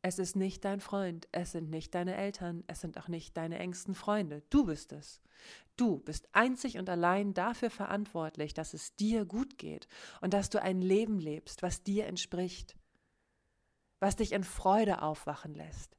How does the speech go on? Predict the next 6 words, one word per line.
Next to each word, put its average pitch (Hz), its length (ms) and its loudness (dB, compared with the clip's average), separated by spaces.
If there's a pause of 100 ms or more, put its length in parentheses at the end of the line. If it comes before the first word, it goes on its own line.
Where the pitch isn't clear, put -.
(120)
jeden 190 540 6
Tag, 175 560 -4 (760)
was 196 180 2
dich - 180 2
lächeln 202 560 6
lässt. 151 400 -8